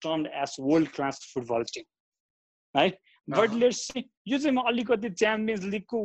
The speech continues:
Speaker 1: उसमा हतारमा गरेको डिसिजन जस्तो लाग्यो।
Speaker 2: अँ,
Speaker 1: है?
Speaker 2: रेजमा
Speaker 1: यो
Speaker 2: गरेको
Speaker 1: जुन
Speaker 2: डिसिजन
Speaker 1: जुभेन्टसको
Speaker 2: जस्तो लाग्यो।
Speaker 1: इमेज छ, अँ, त्यही त,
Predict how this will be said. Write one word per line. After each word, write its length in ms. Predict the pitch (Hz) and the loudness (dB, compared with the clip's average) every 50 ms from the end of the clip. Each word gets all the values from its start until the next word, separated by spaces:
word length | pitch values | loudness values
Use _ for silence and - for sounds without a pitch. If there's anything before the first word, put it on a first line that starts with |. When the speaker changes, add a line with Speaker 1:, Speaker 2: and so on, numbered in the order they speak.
| 202 | -2
Speaker 1:
उसमा 340 | 202 175 - - 220 233 226 180 123 113 | -4 -4 -4 0 2 4 4 4 2 0
हतारमा 800 | 123 - - 202 220 240 247 240 233 214 202 185 165 156 147 143 | -2 0 2 4 4 4 2 0 0 0 0 0 0 0 0 -2
गरेको 440 | 139 143 143 175 180 170 156 - 160 | -4 -4 -4 -4 -4 -4 -4 -8 -10
डिसिजन 480 | 139 127 147 143 135 131 143 135 135 131 | -10 -8 -10 -10 -8 -6 -6 -6 -6 -8
जस्तो 240 | - - - - 131 | -10 -10 -6 -2 0
लाग्यो। 360 | 123 117 117 117 123 156 170 - _ _ 139 | 0 0 0 0 0 0 -2 -2 _ _ 0
Speaker 2:
अँ, 160 | 139 135 131 | 0 0 2
Speaker 1:
है? 160 | 131 143 160 | 0 2 4
Speaker 2:
रेजमा 280 | 175 190 180 185 196 190 | 4 4 4 6 4 4
Speaker 1:
यो 60 | 175 | 6
Speaker 2:
गरेको 260 | 165 156 165 170 143 | 6 6 4 4 2
Speaker 1:
जुन 100 | 131 180 | 0 -2
Speaker 2:
डिसिजन 260 | 180 175 151 135 139 | -2 -2 -2 -2 0
Speaker 1:
जुभेन्टसको 300 | 156 165 175 175 165 170 | 2 4 4 4 4 2
Speaker 2:
जस्तो 140 | 151 - 175 | 2 2 0
लाग्यो। 160 | 165 175 160 | 0 0 0
Speaker 1:
इमेज 220 | 160 165 170 170 165 - | 2 4 4 4 2 2
छ, 80 | - 165 | 2 0
अँ, 920 | 185 - - _ _ _ _ _ _ _ _ _ - 143 135 131 131 135 135 _ - | 0 0 -2 _ _ _ _ _ _ _ _ _ -2 0 2 2 2 0 -4 _ 0
त्यही 180 | 170 156 151 | 2 2 2
त, 100 | 139 - | 2 2